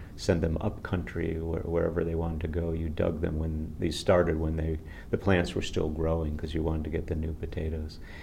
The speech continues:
And, um, I had never, I mean, I'd grown up with potatoes, being, uh, the son of an Irish mother, but I'd never seen them treated quite this way. And so, um, when digging those potatoes,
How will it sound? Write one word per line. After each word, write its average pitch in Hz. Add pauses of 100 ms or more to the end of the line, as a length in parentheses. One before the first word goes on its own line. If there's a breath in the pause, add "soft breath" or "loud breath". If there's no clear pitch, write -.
(180 loud breath)
And, 90
um, 85 (600 loud breath)
I 110 (200)
had 92
never, 90 (140)
I 85
mean, 87
I'd 85
grown 90
up 90
with 92
potatoes, 92
being, 82
uh, 87 (240 loud breath)
the -
son 87
of 82
an 82
Irish 82
mother, 85
but 78
I'd 80
never 87
seen 92
them 80 (320 loud breath)
treated 98 (340 loud breath)
quite 87
this 82
way. 80
And 78
so, 80
um, 80 (480 loud breath)
when 85
digging 92
those 90
potatoes, 85